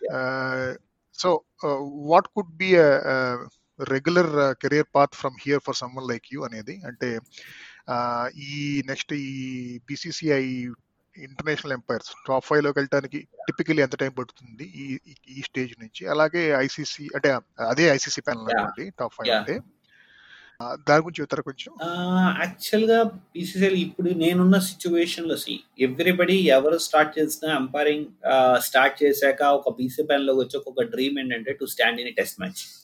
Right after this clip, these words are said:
Speaker 1: That is obvious. And నేనైతే డిఫరెంట్ కాదు, నేను కూడా అదే. So ప్రతి ఒక్కరికి గోల్. So నా కెరీర్ పాత్‌లో so ఇప్పుడు నా target would be to get into the top five. Like top, ఆ,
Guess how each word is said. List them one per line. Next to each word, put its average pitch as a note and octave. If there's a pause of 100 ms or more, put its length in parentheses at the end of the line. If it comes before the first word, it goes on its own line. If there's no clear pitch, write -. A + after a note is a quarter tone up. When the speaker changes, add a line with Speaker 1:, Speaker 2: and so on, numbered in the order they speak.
(340)
Speaker 1:
That C3
is A#2+
obvious. A#2 (200)
And B2
నేనైతే C#3+
డిఫరెంట్ B2
కాదు, G#2
నేను A2
కూడా A2+
అదే. G2 (560)
So C3
ప్రతి B2+
ఒక్కరికి C#3+
గోల్. -
So F#3
నా G#3
కెరీర్ G#3
పాత్‌లో G3+
so -
ఇప్పుడు F3+
నా D#3+
target D#3+
would D#3 (100)
be F#3 (680)
to F3+ (420)
get D3+
into F#3
the F3+
top C#3 (220)
five. - (320)
Like C3+
top, C#3
ఆ, A#2+